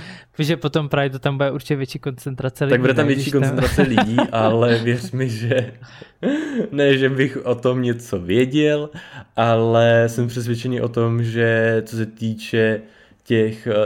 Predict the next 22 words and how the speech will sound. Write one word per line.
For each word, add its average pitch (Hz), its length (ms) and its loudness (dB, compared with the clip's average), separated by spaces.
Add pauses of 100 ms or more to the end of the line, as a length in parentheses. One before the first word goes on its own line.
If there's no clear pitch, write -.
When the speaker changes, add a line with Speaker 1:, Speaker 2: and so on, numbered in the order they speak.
(160)
Speaker 2:
tmavých 110 720 -2
místností 113 1120 -4
v 120 80 -16
těchto, 110 680 -4
eh, 110 40 -6
podnicích, 110 800 -6
tak, - 340 -6
eh, 101 280 -2 (720)
si - 140 -6
myslím, 110 260 0
že 107 120 -8 (520)
to 107 120 -4
bude 98 260 -4
na 92 100 -4
stejno. 92 540 -8 (320)
<laughs> 180 960 0
Já 143 140 4
to 160 100 0
budu 170 180 4
muset 160 220 -4
teda 165 140 6
vyzkoušet. 135 800 0